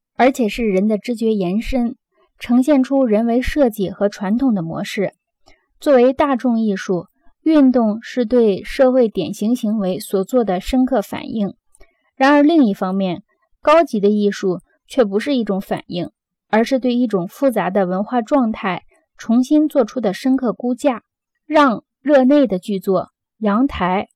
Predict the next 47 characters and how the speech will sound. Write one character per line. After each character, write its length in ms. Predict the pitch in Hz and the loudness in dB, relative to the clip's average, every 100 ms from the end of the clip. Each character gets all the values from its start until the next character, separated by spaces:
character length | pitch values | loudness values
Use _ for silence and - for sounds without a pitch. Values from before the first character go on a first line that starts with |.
| _ | _
是 200 | - - | -8 -2
对 180 | 254 240 | 2 2
人 220 | 190 185 | 2 0
类 200 | 233 226 | 2 0
疯 280 | 202 - 277 | 0 0 0
狂 240 | 247 202 214 | 0 -2 -2
的 100 | 214 | -2
自 180 | - | -2
毁 200 | 285 170 | -2 -2
行 240 | 180 180 196 | -6 -6 -4
为 160 | 180 | -6
所 200 | 208 190 | -6 -8
做 200 | 180 220 | -6 -4
的 120 | 185 190 | -4 -4
非 160 | 254 | -4
常 200 | 247 226 | -4 -4
合 280 | 226 208 180 | -8 -8 -8
乎 320 | - 254 262 - - - | -6 -4 -4 -4 -14 -8
逻 200 | 185 190 | 0 0
辑 160 | 214 285 | 0 -4
的 120 | 185 | -4
评 260 | - 208 | -8 -12
价。 240 | 196 190 - _ _ _ _ _ | -6 -6 -6 _ _ _ _ _
有 180 | - 214 | -2 2
人 200 | 214 240 | 4 4
认 200 | 254 247 | 4 2
为 220 | 214 208 | 2 0
他 260 | 214 - 285 | -2 -2 2
有 140 | 247 | 2
这 140 | 185 254 | 0 -2
样 120 | 226 | -2
的 120 | 208 | -4
感 260 | - 165 214 | -6 -4 -2
染 220 | 220 - | -2 -4
力。 200 | 185 - _ _ _ _ - | -10 -10 _ _ _ _ 0
热 220 | 269 240 | 2 4
内 320 | 240 226 180 _ _ | 2 0 -4 _ _
描 200 | 214 202 | -4 -4
述 180 | - 254 | -2 -2
一 140 | 226 | -2
家 240 | 214 220 220 | -4 -4 0
被 200 | 254 233 | 0 0
战 300 | 285 254 214 | 0 0 0
争 280 | 240 233 | -2 -2
和 200 | 240 220 | -4 -4
革 220 | 208 180 196 | -4 -4 0
命 260 | 262 220 | 2 0